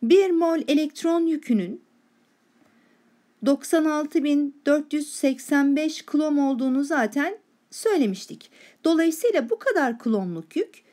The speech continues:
sıfır bir mol elektron yüküdür. Ne diyeceğim? İki mol elektron geçtiğinde bir mol topluyorsam, sıfır bir mol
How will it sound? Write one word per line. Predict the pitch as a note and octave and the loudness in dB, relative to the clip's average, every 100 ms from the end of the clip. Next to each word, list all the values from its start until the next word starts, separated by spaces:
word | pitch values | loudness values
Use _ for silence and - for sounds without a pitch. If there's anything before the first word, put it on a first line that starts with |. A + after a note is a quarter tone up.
| _ - | _ -16
sıfır | - - G4+ G4 E4 D4+ | -6 -4 0 0 2 4
bir | F4+ D4+ | 4 4
mol | C4 A#3+ G#3 | 2 2 0
elektron | F#3 G3+ F#3 - F3+ F#3+ | -2 -2 -2 -6 -6 -4
yüküdür. | B3+ - D4 F4+ - - _ _ _ _ _ _ _ _ | -2 -2 -2 -4 -10 -20 _ _ _ _ _ _ _ _
Ne | A4 F#4 | -2 0
diyeceğim? | B3+ F#3+ G3+ G4 - _ - | -2 -2 -4 -6 -14 _ -6
İki | E4+ A4 | -4 -2
mol | G4 E4+ | -2 0
elektron | D#4 D#4+ E4 D#4+ D#4 | 0 -4 -2 -2 0
geçtiğinde | D4 D4 - D4 D4+ B3+ | -2 -4 -2 0 0 0
bir | D#4 | 2
mol | C#4+ C4+ C4+ | 2 2 0
topluyorsam, | C#4 B3 B3+ C4+ A#3+ - D#3+ G3+ _ _ _ _ _ _ | -2 -4 -2 -2 -2 -6 -8 -10 _ _ _ _ _ _
sıfır | - - F4 E4+ E4 B3+ | -8 -2 0 0 -2 2
bir | E4+ E4 | 2 2
mol | D4 D4 | 0 0